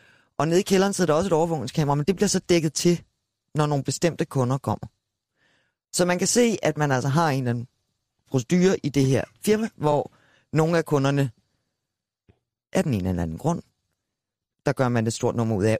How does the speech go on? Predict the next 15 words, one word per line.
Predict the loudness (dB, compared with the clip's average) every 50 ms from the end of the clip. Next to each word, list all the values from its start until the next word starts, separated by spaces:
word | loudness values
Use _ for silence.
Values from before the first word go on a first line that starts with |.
| -2 -2
undgå | -2 -2 0 0 0 0 0 0 -2
at | -6 -6
få | -2 -4 -4 -4
dem | -6 -10 -12 -14 _ _ _ _ _ _ _ _ _ _ _ _ _ _ _ -6 -4
filmet | -2 -2 -2 -2 -6 -6 _ _ _ _ _ _ _
og | -6 -4 -4
registreret. | -4 -4 -6 -8 -6 -8 -8 -8 -10 -16 _ _ _ _ _ _ _ _ _ _ _ _ _ _ _ _ _ -2
Det | -2 0
gør | 0 0 0
jo, | 0 0 -2
der | -2
er | -2
nogle | -2 -2 -2
alarmklokker, | -2 -2 -4 -4 -8 -12 -14 -14 -14 -12 -6 -4 -2 -2 -2
der | -2 -4